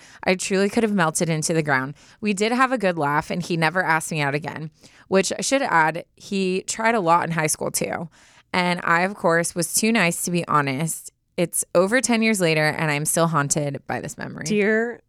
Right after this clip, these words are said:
Speaker 2: God. That's always
Speaker 1: That's rough.
Speaker 2: been, um,
Speaker 1: Like, what are
Speaker 2: I've
Speaker 1: the
Speaker 2: never,
Speaker 1: odds?
Speaker 2: yeah, I've never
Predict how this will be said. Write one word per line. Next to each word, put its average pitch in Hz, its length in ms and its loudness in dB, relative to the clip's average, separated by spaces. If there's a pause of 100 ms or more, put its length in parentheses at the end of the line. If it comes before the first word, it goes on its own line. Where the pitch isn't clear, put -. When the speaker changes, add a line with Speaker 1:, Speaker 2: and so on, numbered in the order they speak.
(140)
Speaker 2:
God. 147 420 -4
That's 226 280 4
always 277 340 4
Speaker 1:
That's - 20 -8
rough. - 100 -4
Speaker 2:
been, 190 440 0 (640)
um, 180 540 -4 (520)
Speaker 1:
Like, 220 200 -4
what 233 100 4
are 330 40 6
Speaker 2:
I've 269 120 4
Speaker 1:
the 269 80 0
Speaker 2:
never, 285 180 2 (260)
Speaker 1:
odds? 170 180 -4
Speaker 2:
yeah, 247 200 2
I've 214 200 0
never 294 320 0